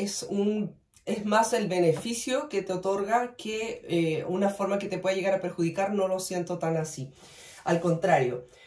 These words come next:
Vamos con tu primera carta. ¡Wow! Tenemos acá el diez de espadas. Algo ocurrió hace muy poquito. Me dicen dentro de un mes. Para algunos, para algunos Libras, por supuesto, ocurrió un hecho bastante lamentable.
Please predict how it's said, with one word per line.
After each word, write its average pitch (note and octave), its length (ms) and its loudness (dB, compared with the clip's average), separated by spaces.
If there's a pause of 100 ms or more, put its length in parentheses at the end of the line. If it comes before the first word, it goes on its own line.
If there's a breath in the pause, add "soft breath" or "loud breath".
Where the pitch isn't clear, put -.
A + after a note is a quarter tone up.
(140 loud breath)
Vamos E4+ 200 10
con E4+ 120 4
tu C#4+ 100 0
primera C4+ 360 6
carta. F#3+ 320 6
¡Wow! E3 500 8
Tenemos C#4 300 6
acá C#4 340 4
el A#3+ 280 2
diez C4+ 260 0
de C4+ 100 -4
espadas. G#3 840 4 (920 loud breath)
Algo C#4+ 640 8
ocurrió A3+ 520 2
hace A3+ 280 0
muy G#3+ 600 -2
poquito. G3+ 680 0 (1080 loud breath)
Me F3 180 4
dicen F#3 340 0
dentro F#3 360 0
de F3 100 4
un E3+ 180 6
mes. A3 520 0 (400 loud breath)
Para F#3+ 220 10
algunos, G3+ 580 4
para D3+ 220 -2
algunos F3 340 0
Libras, G3 320 -2
por F3 100 -8
supuesto, G3+ 560 -4
ocurrió E3+ 440 0
un F#3+ 100 -2
hecho F#3 500 2
bastante F3+ 460 2
lamentable. E3 840 2